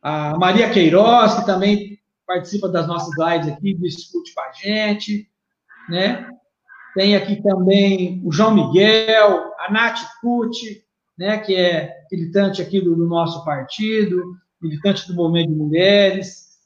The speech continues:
é, o Leonardo Pires Cardoso, que é advogado, do nosso, do nosso time aí de advogados. Leonardo, um grande advogado militante, amigo, comanda um abraço. A Perla, que tá aqui nos honrando com a sua presença.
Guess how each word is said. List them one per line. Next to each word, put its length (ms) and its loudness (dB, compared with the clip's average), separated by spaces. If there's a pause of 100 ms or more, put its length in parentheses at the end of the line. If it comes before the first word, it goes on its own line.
(340)
é, 420 -2
o 60 -2
Leonardo 480 2
Pires 200 -2
Cardoso, 500 4
que 60 2
é 40 4
advogado, 760 0
do 100 -8
nosso, 400 -4 (160)
do 80 -12
nosso 340 -6
time 280 -6
aí 120 0
de 80 -2
advogados. 540 -4
Leonardo, 440 0
um 60 -8
grande 460 -4
advogado 640 -2
militante, 520 -10
amigo, 600 0 (160)
comanda 400 -8
um 160 -8
abraço. 680 -2 (520)
A 320 0
Perla, 640 2
que 60 -8
tá 100 2
aqui 200 0
nos 180 0
honrando 460 -2
com 80 -6
a 40 -6
sua 260 -12
presença. 720 -8